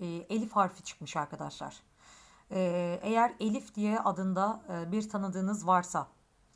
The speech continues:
e, çocuğunuzun ismi Elif'se, kendi isminiz Elif'se, beni iyi dinliyorsanız eğer, e, hadi bakalım gözünüz aydın. E, iki bin yirmi bir yılı bu Elif'ler için güzel bir yıl olacak.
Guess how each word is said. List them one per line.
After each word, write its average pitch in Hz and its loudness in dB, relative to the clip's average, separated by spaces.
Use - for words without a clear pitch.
e, 170 -4
çocuğunuzun 214 2
ismi 208 -2
Elif'se, 196 -2
kendi 185 2
isminiz 196 -4
Elif'se, 180 -2
beni 185 -2
iyi 202 -4
dinliyorsanız 190 -2
eğer, 170 0
e, 180 2
hadi 233 4
bakalım 214 0
gözünüz 208 0
aydın. 185 2
E, 185 4
iki 196 -4
bin 220 4
yirmi 208 2
bir 277 0
yılı 226 0
bu 208 0
Elif'ler 214 -2
için 277 -6
güzel 208 4
bir 220 0
yıl 226 -2
olacak. 160 -4